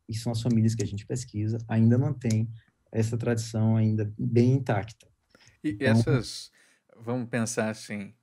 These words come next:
Speaker 2: é, as regiões que elas visitam, né, no, saem ali, é, no, no, na, na meia-noite do dia primeiro, né, da, dessa virada do ano,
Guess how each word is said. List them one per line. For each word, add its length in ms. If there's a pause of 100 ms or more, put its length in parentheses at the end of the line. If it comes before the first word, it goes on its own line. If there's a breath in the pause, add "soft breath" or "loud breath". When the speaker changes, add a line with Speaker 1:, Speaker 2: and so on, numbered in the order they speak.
(480)
Speaker 2:
é, 580 (640)
as 180
regiões 840
que 120
elas 440 (760)
visitam, 760 (240)
né, 200 (140)
no, 340 (260 soft breath)
saem 320
ali, 480 (300 soft breath)
é, 420 (420)
no, 200
no, 380
na, 280
na 80
meia-noite 640
do 140
dia 180
primeiro, 580
né, 140
da, 120
dessa 300
virada 400
do 140
ano, 220